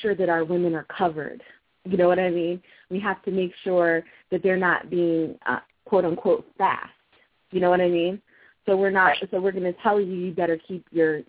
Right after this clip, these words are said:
Speaker 1: you know, get your butt in here. You know what I mean? Before the street lights
Speaker 2: Right.
Speaker 1: come on, or in, and in the case of girls, even before that. You know what I mean? You can't be out till the, till the lights come on.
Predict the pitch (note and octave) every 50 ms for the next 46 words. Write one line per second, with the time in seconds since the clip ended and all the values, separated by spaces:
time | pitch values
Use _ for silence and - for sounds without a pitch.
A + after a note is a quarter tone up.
0 | - - F#3+ F#3 E3 D#3 A#2+ E3 - F#3 - - F3+ E3 F3+ E3 D#3+ E3+ E3 E3+
1 | E3+ E3+ D3+ C3+ - F3 G3 - _ _ _ _ _ _ _ _ _ _ _ -
2 | F#3+ A3+ F#3+ F#3+ F#3 F#3 F#3 F3+ F3 E3+ F3 F3+ F#3+ - _ _ _ - G3 G3+
3 | - F#3+ F#3 F3 F3 F3 F3 - D#3 F3+ F3+ - - G3+ - - D#3 F3+ D#3+ C#3
4 | - _ - G#3+ F#3 E3+ E3 D3+ D3+ A#2 G2 G2+ - - F3 E3+ - - - F3+
5 | F#3 F#3+ - G3 F#3+ F#3+ F#3+ F#3+ F3+ F3 - A#3+ G#3 G3+ - F3+ E3+ G3 G#3+ G#3+
6 | G3+ F3+ - - G#3 F3 F3+ F3 D#3+ D#3+ D#3+ _ C4+ C4 A#3+ F#3 C#3+ A2+ D#2+ -
7 | - _ _ _ _ _ _ _ _ _ _ _ _ _ _ _ _ - F3 F3+
8 | F3+ F3 F3+ F3+ F3 E3+ G3 G#3+ - C4 A3 E3+ E3+ G#3 A#3+ B3 A3 F3 - -
9 | - - E3+ D3+ D3+ D#3 - _ _ - D#3+ D3+ C#3 C#3 B2+ F#2+ - - - -
10 | C#3+ C3 - - - - - -